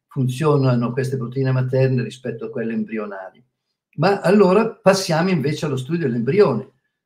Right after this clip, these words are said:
Allora, quello che, ehm, dovevamo fare all'inizio è la sc-, è stata la scelta tra i vari tipi di modello di sviluppo dell'embrione. Come vi ho detto, rispetto alla Drosophila, rispetto al Caenorhabditis elegans, rispetto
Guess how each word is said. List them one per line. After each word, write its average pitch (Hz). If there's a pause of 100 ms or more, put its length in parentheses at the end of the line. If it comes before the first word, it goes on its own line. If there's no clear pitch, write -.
(100)
Allora, 139
quello 196
che, 143 (340)
ehm, 113
dovevamo 139
fare 147
all'inizio 143
è 143
la 143
sc-, -
è -
stata 147
la 143
scelta 123 (240)
tra 135
i 131
vari 131
tipi 123
di 113 (320)
modello 123
di 120
sviluppo 117
dell'embrione. 107 (480)
Come 135
vi 165
ho 185
detto, 139
rispetto 127
alla 120
Drosophila, 135
rispetto 127
al 113
Caenorhabditis 127
elegans, 123
rispetto 127